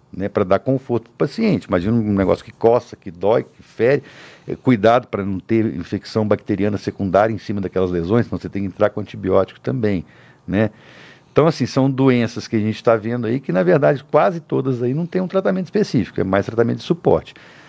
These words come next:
A hepatite, a, o que assusta é esse, essa forma de, do curso dela ser muito rápido pra forma que você tem que transplantar um fígado, né, com, com, com morte. Mas se você falar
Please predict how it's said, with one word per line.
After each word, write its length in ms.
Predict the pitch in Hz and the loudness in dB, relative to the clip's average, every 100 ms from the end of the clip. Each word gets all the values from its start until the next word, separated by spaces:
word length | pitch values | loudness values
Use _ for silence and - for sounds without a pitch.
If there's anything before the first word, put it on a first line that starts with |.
| - - | -20 -2
A 260 | - 123 | 2 2
hepatite, 960 | 113 113 123 - - 117 147 - 240 269 - _ _ - | 2 0 -2 -2 -10 -10 -10 -6 -2 -2 -4 _ _ -4
a, 340 | 117 110 113 | 0 0 0
o 140 | 110 107 | -2 -6
que 240 | - 110 | -6 -2
assusta 500 | 107 - 123 120 - | -2 -2 -8 -4 -2
é 40 | 165 | -2
esse, 280 | 170 - - - | -4 -8 -12 -8
essa 920 | - 101 - 110 101 92 87 80 73 - _ _ | -2 -2 2 2 4 2 0 -4 -10 -16 _ _
forma 400 | - 120 120 101 | 0 2 2 -2
de, 100 | 95 | -8
do 180 | 98 | -12
curso 320 | 98 127 123 113 | -10 -8 -8 -4
dela 280 | 101 110 | 0 2
ser 400 | 120 - 135 165 160 | 0 -4 -4 -4 -8
muito 500 | 117 104 101 139 87 | -10 -6 -4 -4 -2
rápido 520 | 101 101 - 156 151 | 0 0 -2 -10 -12
pra 140 | - 175 | -4 -4
forma 340 | - - 113 | 0 0 0
que 120 | 131 | -6
você 80 | 170 | -10
tem 120 | 185 | -10
que 80 | 180 | -12
transplantar 680 | _ 202 185 202 196 - 113 | _ -6 -4 -2 -2 0 -2
um 80 | 165 | -2
fígado, 420 | - 107 98 78 | -6 -8 -6 -6
né, 160 | 80 95 | -6 -8
com, 200 | - 107 | -6 -8
com, 180 | - 90 | -4 -6
com 220 | 98 - | -4 -2
morte. 500 | 127 123 82 - - - - - - - - - _ | 2 4 2 -2 -14 -20 -20 -20 -20 -20 -20 -20 _
Mas 160 | - 104 | -2 0
se 100 | 120 | 0
você 120 | - | -2
falar 480 | - 120 110 104 | 2 2 4 0